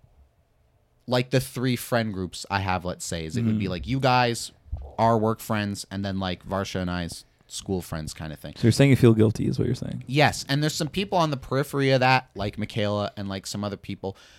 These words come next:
Speaker 1: And that seeing, being with those three groups of friends on top of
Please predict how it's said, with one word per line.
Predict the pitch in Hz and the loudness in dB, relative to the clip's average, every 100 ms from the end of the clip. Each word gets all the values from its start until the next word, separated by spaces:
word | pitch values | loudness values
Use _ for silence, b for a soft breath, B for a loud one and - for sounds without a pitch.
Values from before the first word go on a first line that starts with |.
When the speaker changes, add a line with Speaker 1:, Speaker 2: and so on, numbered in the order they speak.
| b - | b -4
Speaker 1:
And | 139 143 135 135 _ _ _ _ _ _ _ _ _ _ _ _ _ | 2 2 0 -6 _ _ _ _ _ _ _ _ _ _ _ _ _
that | 110 120 147 180 - _ _ _ _ _ _ - | -10 0 4 4 0 _ _ _ _ _ _ -16
seeing, | - - - 170 202 208 127 | -8 -4 -2 0 0 -2 -4
being | 123 165 202 | -4 -2 0
with | 185 131 | -2 2
those | 127 147 - | 2 2 -2
three | - 143 | -8 -6
groups | 127 135 123 | -6 -6 -8
of | |
friends | - 120 120 120 | -4 -2 -2 -2
on | 123 127 | -2 -4
top | - 139 135 | 0 -2 0
of | 107 104 | -4 -4